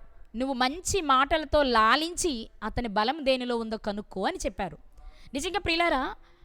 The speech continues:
మొదటిసారే డైరెక్ట్గా దెలీలా గారు "నీ బలం ఎక్కడుందో చెప్పు" అంటే చెప్పేస్తారా?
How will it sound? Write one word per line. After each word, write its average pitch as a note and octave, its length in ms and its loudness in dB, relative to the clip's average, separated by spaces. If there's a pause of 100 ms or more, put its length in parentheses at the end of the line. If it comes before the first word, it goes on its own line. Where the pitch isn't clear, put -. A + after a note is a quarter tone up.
(320)
మొదటిసారే F4 960 4
డైరెక్ట్గా D4+ 680 4
దెలీలా C4+ 360 0
గారు C4 200 2
"నీ C4+ 100 0
బలం B3 280 2
ఎక్కడుందో D4+ 340 0
చెప్పు" - 300 -4
అంటే C4 260 0
చెప్పేస్తారా? A3+ 520 0